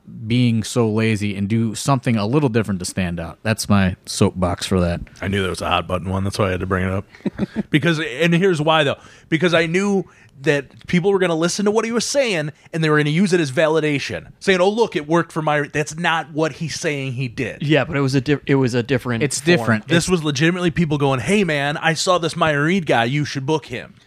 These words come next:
Speaker 1: And then, you know, also, you know, uh, other wrestlers suggesting him. You know, Dominic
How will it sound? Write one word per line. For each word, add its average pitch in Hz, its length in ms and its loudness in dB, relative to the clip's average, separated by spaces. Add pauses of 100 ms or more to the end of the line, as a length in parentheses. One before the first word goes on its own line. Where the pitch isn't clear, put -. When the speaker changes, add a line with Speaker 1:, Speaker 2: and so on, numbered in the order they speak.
(120)
Speaker 1:
And 202 180 -2
then, 220 180 2
you 202 100 2
know, 190 140 4
also, 165 580 2
you 156 120 -2
know, 139 280 2 (420)
uh, 110 300 0 (120)
other 107 260 0
wrestlers 117 520 0
suggesting 113 500 0
him. 113 340 4
You 104 80 2
know, 95 160 -2
Dominic 95 480 0